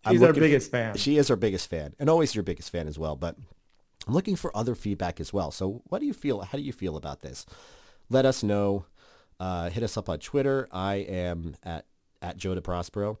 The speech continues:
Speaker 1: which is probably where this is posted anyway. And, um, Gene, what is your handle on Twitter?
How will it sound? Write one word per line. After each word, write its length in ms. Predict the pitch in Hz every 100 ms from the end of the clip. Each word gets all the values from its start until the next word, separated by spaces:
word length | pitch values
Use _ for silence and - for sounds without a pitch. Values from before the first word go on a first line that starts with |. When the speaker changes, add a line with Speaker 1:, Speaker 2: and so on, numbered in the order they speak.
| _ -
Speaker 1:
which 180 | 87
is 80 | 80
probably 280 | - 87 85
where 160 | 80 82
this 160 | 82
is 60 | -
posted 320 | - 92 107
anyway. 420 | 127 143 139 139
And, 160 | - 92
um, 300 | 87 80 80 - - -
Gene, 180 | - 156
what 120 | 131
is 100 | 180
your 120 | 98
handle 300 | 82 78 71 76
on 60 |
Twitter? 320 | - 78 87